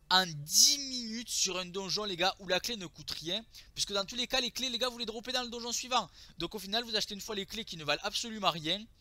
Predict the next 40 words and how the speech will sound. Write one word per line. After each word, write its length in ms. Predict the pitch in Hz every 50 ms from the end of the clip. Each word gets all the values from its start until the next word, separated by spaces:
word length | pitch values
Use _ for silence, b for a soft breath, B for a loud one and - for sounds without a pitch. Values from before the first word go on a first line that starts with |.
| B B B B B B
Et 240 | 185 202 240 247 - b b b b
vous 100 | 147 175
continuez 460 | - 240 233 - - 226 220 220 202
ça. 240 | - - 160 135 - b b b b b
Et 120 | b 185 208
en 100 | 214 208
plus, 340 | - - 247 262 240 -
les 100 | 226 214
gars, 240 | 190 202 208 226 214 - - - _ _ - - - - _ - - - - - - - - _
cette, 380 | - - - 208 208 202 - -
euh, 120 | 202 190 180
somme 300 | - - - 254 233 180
est 120 | 151 147
augmentable 420 | - 202 202 202 175 - 226 214 -
si 140 | - -
au 20 | 180
lieu 140 | 202 - 190
de 80 | 151
vendre 240 | 147 147 202 233 240
la 100 | 240 226
capture, 320 | - 208 - - - 240
vous 120 | 214 196 208
la 100 | 214 202
tapez 240 | - 202 - - 214
en 100 | 202 196
arène. 320 | 190 175 156 127 117 107 - b b b b b b b b b b b
Donc 120 | 139 143
vous 200 | 139 165 190 202
imaginez, 360 | 226 240 240 220 190 214 233 226
les 120 | 214 185
gars, 160 | 175 220 220
la 160 | 190 147 135
somme 460 | 135 - - - - 214 220 220 214 208 - -
est 100 | 135 127
folle, 440 | - - - - - 226 196 147 135
vraiment. 380 | 127 127 151 156 147 135 123 - B B B B B
C'est 200 | B - - 185
vraiment 400 | 165 156 175 208 202 202 196 208 - -
ouf. 320 | - 220 190 - - - 123 110 - b b b b b b b - 135
Euh, 360 | 143 151 151 151 156 156